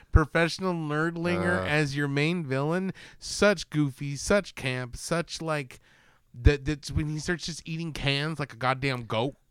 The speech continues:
Speaker 2: And e-, consumption
Speaker 1: It's,
Speaker 2: all over
Speaker 1: it's
Speaker 2: this year.
Speaker 1: wild. It's wild. It's like
Speaker 2: Hey,
Speaker 1: a
Speaker 2: do
Speaker 1: trauma. It's the n-, most non-trauma trauma movie ever, or
Speaker 2: Do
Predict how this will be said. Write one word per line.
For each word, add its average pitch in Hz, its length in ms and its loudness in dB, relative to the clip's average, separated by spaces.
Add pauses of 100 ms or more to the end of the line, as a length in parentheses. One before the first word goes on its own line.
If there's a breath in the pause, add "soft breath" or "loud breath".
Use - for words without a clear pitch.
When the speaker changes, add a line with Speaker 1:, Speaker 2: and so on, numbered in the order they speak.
(640)
Speaker 2:
And 170 220 2 (580)
e-, 160 140 -8 (840)
consumption 151 800 6 (120)
Speaker 1:
It's, 160 80 6
Speaker 2:
all 165 180 12
over 170 180 12
Speaker 1:
it's 131 80 10
Speaker 2:
this 131 180 10
year. 113 140 8
Speaker 1:
wild. 180 420 10
It's 156 220 -2
wild. 160 360 4 (280 loud breath)
It's 160 340 0
like 180 300 2
Speaker 2:
Hey, 139 100 2 (140)
Speaker 1:
a 165 80 6
Speaker 2:
do 185 100 8
Speaker 1:
trauma. 185 600 8 (140)
It's 160 200 0
the 185 180 0
n-, 175 200 2
most 196 300 6
non-trauma 185 640 4
trauma 170 340 6
movie 160 400 4
ever, 131 240 -2
or 139 160 4
Speaker 2:
Do 151 120 10